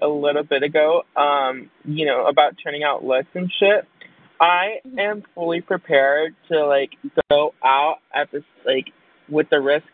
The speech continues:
Speaker 1: of looking stupid to turn out a look, you know? Because
Speaker 2: Mm-hmm.
Speaker 1: it really doesn't matter what other people think of what you're wearing as long as you like it.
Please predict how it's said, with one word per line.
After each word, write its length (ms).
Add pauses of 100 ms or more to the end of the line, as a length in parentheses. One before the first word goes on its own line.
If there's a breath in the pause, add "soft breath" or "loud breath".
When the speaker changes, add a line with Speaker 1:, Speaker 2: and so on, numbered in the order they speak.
Speaker 1:
of 200
looking 340 (240)
stupid 560 (480)
to 120 (120)
turn 180
out 320
a 40
look, 360 (200)
you 160
know? 260 (320)
Because 440
Speaker 2:
Mm-hmm. 240
Speaker 1:
it 120
really 220
doesn't 200
matter 280
what 180
other 220
people 280
think 180
of 60
what 140
you're 140
wearing 240
as 100
long 140
as 160
you 140
like 260
it. 200